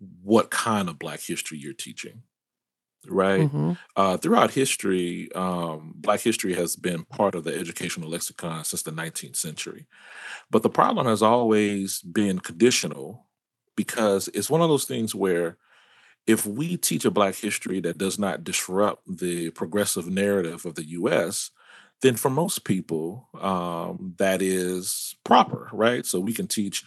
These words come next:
Speaker 1: George Washington Carver, we can teach, um, Jackie Robinson, and we teach it in a way that kinda shows Black exceptionalism, you know, through, through, um, adversity, et cetera, et cetera.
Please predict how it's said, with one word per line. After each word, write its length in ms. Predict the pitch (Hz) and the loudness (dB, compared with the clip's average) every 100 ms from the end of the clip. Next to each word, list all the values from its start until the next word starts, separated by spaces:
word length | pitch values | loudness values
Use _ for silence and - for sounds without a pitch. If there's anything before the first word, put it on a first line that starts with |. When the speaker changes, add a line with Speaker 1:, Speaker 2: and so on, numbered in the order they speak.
| - - - | -12 -20 -6
Speaker 1:
George 300 | - 90 82 | 0 0 0
Washington 380 | 82 80 - - | -4 -4 -6 -6
Carver, 760 | - 165 127 123 117 113 113 | 2 2 2 2 0 0 -2
we 80 | 95 | -6
can 140 | - | -10
teach, 440 | 78 - 85 80 - | -10 -8 -6 -6 -8
um, 240 | 80 80 78 | -8 -10 -6
Jackie 320 | 98 85 85 | -4 -4 -4
Robinson, 680 | 92 98 120 117 120 113 107 | 0 2 2 0 0 -2 -2
and 80 | 85 | -4
we 80 | 90 | -2
teach 240 | - 110 | 0 0
it 60 | 101 | 0
in 100 | 90 | 0
a 60 | |
way 420 | 85 92 92 90 85 - - - | 0 0 0 0 -4 -12 -18 -20
that 440 | - 95 92 87 80 - | -4 0 2 0 -4 -2
kinda 200 | 113 92 | 0 2
shows 440 | 87 - 101 90 | 2 4 4 2
Black 320 | 85 90 92 - | -4 -2 -2 0
exceptionalism, 1500 | - 156 143 123 113 117 107 107 107 104 107 107 104 101 95 - | 2 2 2 2 2 2 0 -2 0 -2 -4 -6 -6 -10 -12 -8
you 160 | 98 | -4
know, 220 | 87 85 82 | -4 -4 -6
through, 500 | - 92 87 85 82 - - - - | -4 -2 0 -2 -6 -16 -20 -20 -12
through, 400 | - 90 85 78 | -4 -2 -2 -4
um, 260 | - 78 76 | -8 -12 -10
adversity, 640 | 82 78 123 113 113 95 | -8 2 2 2 -2 -2
et 60 | 87 | -2
cetera, 320 | - 87 - | -2 -2 -4
et 60 | - | -2
cetera. 440 | - 220 220 - | 0 0 0 -8